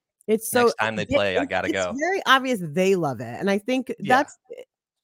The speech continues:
Speaker 1: the thing I talk about when I say how much I love Phish is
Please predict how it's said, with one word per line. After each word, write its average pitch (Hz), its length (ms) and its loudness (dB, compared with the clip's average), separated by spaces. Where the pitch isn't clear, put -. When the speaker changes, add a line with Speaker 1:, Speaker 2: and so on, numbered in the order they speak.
Speaker 1:
the 214 180 0
thing 285 260 0
I 247 120 4
talk 202 340 2
about 175 360 2
when 160 140 -2
I 156 100 -2
say 156 200 -4
how 170 120 0
much 151 220 -2
I 135 60 -4
love 135 220 -4
Phish 147 260 -4
is 185 400 0